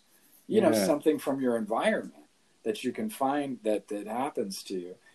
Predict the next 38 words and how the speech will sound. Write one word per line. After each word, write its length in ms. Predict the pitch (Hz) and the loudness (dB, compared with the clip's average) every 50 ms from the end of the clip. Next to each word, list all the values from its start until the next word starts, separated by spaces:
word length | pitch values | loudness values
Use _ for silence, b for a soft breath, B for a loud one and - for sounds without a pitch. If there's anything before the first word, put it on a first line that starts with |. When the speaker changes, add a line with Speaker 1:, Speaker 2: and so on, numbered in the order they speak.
| b b | b b
Speaker 1:
You 80 | 156 | 4
know, 100 | 165 156 | 4 4
and 80 | 147 147 | 4 2
the 40 | 131 | 0
same 280 | - 165 160 165 160 | 4 4 4 4 4
thing 160 | - 165 139 | 2 -2 0
happens 440 | 127 120 123 123 120 139 127 120 110 | 0 2 0 0 2 0 -2 -2 -2
when 200 | 107 107 104 104 | -2 -4 -4 -4
animals 360 | 104 104 104 107 104 101 95 | -6 -8 -6 -6 -6 -8 -8
show 280 | 98 - - 110 104 101 | -8 -8 -6 -6 -6 -6
up 100 | 95 - | -6 -8
in 80 | 104 98 | -6 -6
your 140 | 95 92 | -6 -8
dreams, 500 | 90 95 101 117 123 123 123 123 120 107 | -8 -6 -4 -2 -2 0 0 -2 -4 -4
or 160 | 104 98 95 92 | -6 -6 -6 -8
if 160 | 92 - - | -8 -10 -10
you're, 240 | 104 95 95 92 92 95 | -10 -10 -8 -10 -12 -12
you 80 | 101 98 | -14 -16
know, 160 | 95 92 92 | -16 -16 -16
in 120 | 92 95 | -16 -18
a, 420 | 90 87 87 92 104 101 95 - - | -20 -20 -20 _ -20 -20 -20 -20 -20
in, 60 | 98 | -20
like, 160 | 92 92 - 95 | -20 -20 -20 -20
in 60 | 90 87 | -20 -12
a 60 | 87 | -4
vision 260 | 104 113 113 110 113 | -4 -4 -2 -4 -6
quest 380 | 107 - - 120 110 107 110 - | -8 -6 -4 -4 -4 -4 -6 -4
sort 160 | 120 117 110 | -2 -2 -2
of 80 | 104 - | -2 -4
thing 280 | - 117 110 107 107 | -8 -8 -8 -8 -8
where 120 | 104 98 92 | -8 -8 -6
you'll 140 | 92 90 85 | -8 -8 -8
get 160 | 92 90 85 | -10 -14 -12
a 40 | - | -12
spirit 440 | - - - 120 120 117 117 110 | -14 -8 -6 -4 -2 -2 -2 -2
animal 500 | 107 104 104 104 107 104 104 104 104 101 - | -2 -6 -8 -8 -8 -10 -10 -10 -12 -12 -8
visiting 480 | 104 101 101 101 107 104 104 104 104 | -6 -6 -4 -4 -6 -8 -8 -10 -12
you. 200 | 101 104 104 98 | -12 -14 -16 -18